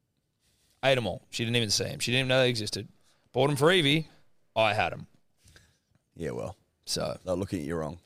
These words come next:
Speaker 1: Yeah. I mean, that's half the problem, right? That's half the problem.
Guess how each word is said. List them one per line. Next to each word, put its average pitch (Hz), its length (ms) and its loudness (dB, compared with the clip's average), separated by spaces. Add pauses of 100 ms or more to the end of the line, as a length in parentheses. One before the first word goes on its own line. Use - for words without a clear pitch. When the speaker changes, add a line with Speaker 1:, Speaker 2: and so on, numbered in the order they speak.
(880)
Speaker 1:
Yeah. - 240 -2 (240)
I 113 60 0
mean, 110 180 -2
that's 117 200 -2
half 95 200 -4
the - 80 -14
problem, 104 400 -4
right? 120 240 -2 (960)
That's - 160 -8
half 113 160 2
the - 80 -10
problem. 113 340 -4